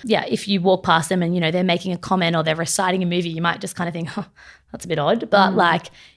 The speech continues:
Speaker 1: that's, yeah, it's kind of like this invisible disability, but I think it's like an invisible superpower because it's
Speaker 2: Mm.
Speaker 1: so incredible. Like,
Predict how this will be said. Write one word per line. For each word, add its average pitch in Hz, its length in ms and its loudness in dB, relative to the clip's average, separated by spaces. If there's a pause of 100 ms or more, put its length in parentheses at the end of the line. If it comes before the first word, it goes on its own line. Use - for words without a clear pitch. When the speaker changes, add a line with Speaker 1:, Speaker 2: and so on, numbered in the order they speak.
(180)
Speaker 1:
that's, - 420 -2 (100)
yeah, 185 220 4
it's - 180 -6
kind 226 180 4
of 214 60 6
like 220 120 6
this 226 160 2
invisible 190 420 6
disability, 175 460 4
but 170 120 2
I 175 80 2
think - 480 -2 (440)
it's - 140 -6
like 202 140 4
an 247 80 6
invisible 214 500 4
superpower 196 840 2
because 185 340 0
it's 190 160 0
Speaker 2:
Mm. 180 140 0
Speaker 1:
so 214 220 8
incredible. 196 720 4
Like, 165 240 2